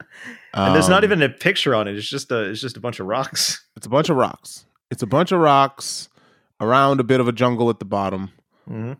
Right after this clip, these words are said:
Speaker 2: And it says, "I promise to pay the bear on demand one hundred trillion dollars <laughs> for the Reserve Bank of Zimbabwe." Um,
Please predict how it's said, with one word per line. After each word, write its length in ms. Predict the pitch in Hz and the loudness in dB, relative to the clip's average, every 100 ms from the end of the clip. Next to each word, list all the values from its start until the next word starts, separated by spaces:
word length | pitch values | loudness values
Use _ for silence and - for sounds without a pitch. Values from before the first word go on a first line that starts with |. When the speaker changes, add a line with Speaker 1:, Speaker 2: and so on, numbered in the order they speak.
| _ - | _ -4
Speaker 2:
And 300 | 104 107 101 | 0 0 -2
it 40 | |
says, 140 | 107 | -2
"I 80 | 101 | -2
promise 360 | 95 147 170 160 | 0 2 2 0
to 60 | 135 | -2
pay 320 | - 135 123 | 0 2 4
the 100 | 117 | 2
bear 420 | 101 113 120 123 - | 0 2 4 4 2
on 160 | 113 | -2
demand 480 | 107 101 98 98 92 - | -2 -2 -2 -4 -6 -4
one 320 | 101 135 147 | 0 2 0
hundred 680 | - 156 175 180 190 175 | -2 -2 -2 0 0 0
trillion 760 | - - 185 180 175 170 170 165 - | -8 -2 0 2 2 0 -2 -4 0
dollars 500 | 151 165 139 98 180 - | 2 4 2 0 -2 0
<laughs> 1040 | 151 - - - - - - - 190 - - | 0 -2 -14 -16 -16 -16 -8 -2 -2 0 0
for 100 | 113 | 0
the 100 | 104 | 0
Reserve 540 | 110 104 127 135 117 | 0 2 4 2 2
Bank 400 | 123 117 117 - - - | 2 2 0 -6 -16 -8
of 120 | 98 | -6
Zimbabwe." 560 | 92 92 85 - - - - _ _ _ _ _ _ - - _ _ _ _ _ - | -4 -6 -8 -14 -20 -20 -20 _ _ _ _ _ _ -20 -20 _ _ _ _ _ -18
Um, 480 | - 69 - - | -18 -18 -20 -20